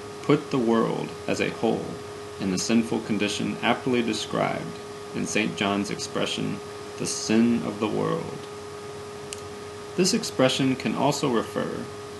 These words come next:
to the negative influence exerted on people by communal situations and social structures that are the fruit of men's sins. Thus ends our reading today, the Catechism of the Catholic Church.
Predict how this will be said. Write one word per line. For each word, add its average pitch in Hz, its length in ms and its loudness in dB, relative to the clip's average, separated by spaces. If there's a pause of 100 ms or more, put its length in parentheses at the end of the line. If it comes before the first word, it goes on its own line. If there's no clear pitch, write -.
to - 80 -4
the 98 80 0
negative 110 580 4
influence 113 760 0 (360)
exerted 98 460 4
on 95 180 2
people 104 460 0 (180)
by 95 140 0
communal 113 640 4
situations 104 880 -2
and 98 120 -4
social 127 380 0
structures 104 720 -6 (460)
that 98 100 2
are 95 120 6
the 92 80 -2
fruit 123 420 2 (140)
of 104 200 -4
men's 98 380 0
sins. - 840 -8 (1160)
Thus - 200 0
ends 98 200 4
our 92 100 4
reading 95 240 6
today, 113 380 4
the - 140 0
Catechism 123 520 6
of 104 80 2
the 104 60 4
Catholic 113 380 2
Church. - 420 -6